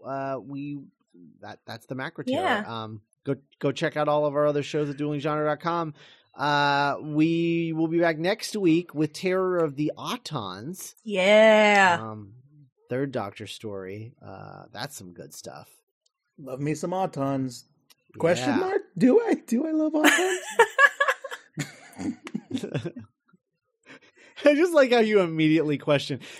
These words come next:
Speaker 1: But you know what? You know what? I'll say this. The Autons featured in four of the greatest Doctor Who stories ever. So
Speaker 3: Yeah. Yeah.
Speaker 1: there's, I mean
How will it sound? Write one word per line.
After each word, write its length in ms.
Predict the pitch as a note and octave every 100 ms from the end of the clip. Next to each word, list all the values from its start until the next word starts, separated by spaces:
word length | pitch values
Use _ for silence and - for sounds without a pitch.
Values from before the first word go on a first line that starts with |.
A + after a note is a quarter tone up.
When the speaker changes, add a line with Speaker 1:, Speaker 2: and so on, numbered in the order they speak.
| -
Speaker 1:
But 120 | C4+
you 100 | C#4
know 140 | F#4
what? 360 | F4 D4 D#4+ - -
You 160 | A3
know 120 | C4
what? 320 | A#3+ A#3 A#3 -
I'll 140 | F3+ F#3
say 220 | A#3 A3
this. 300 | G3 F3+ D3
The 140 | F#3 F3+
Autons 640 | F3 G3 A3 A3 A#3 A#3 - _ -
featured 420 | A3+ A3 A3+ A#3
in 140 | G3 D#3
four 420 | - F3 F#3 E3+
of 140 | C#3
the 80 | D3+
greatest 500 | C3+ C3+ C#3 C3 -
Doctor 300 | B2 B2 A2+
Who 140 | A2 A2
stories 420 | - A2 G2+ G#2
ever. 320 | F2 D2+ - _ _ _
So 400 | - F#3+ E3+ E3+
Speaker 3:
Yeah. 180 | E3 D#3 - _ _ _ _ -
Yeah. 200 | F#3 A3
Speaker 1:
there's, 560 | F3 F#3 D3 - - - _ _ _ _ _ _ _ _ -
I 80 |
mean 440 | F3+ G3+ G3+ G3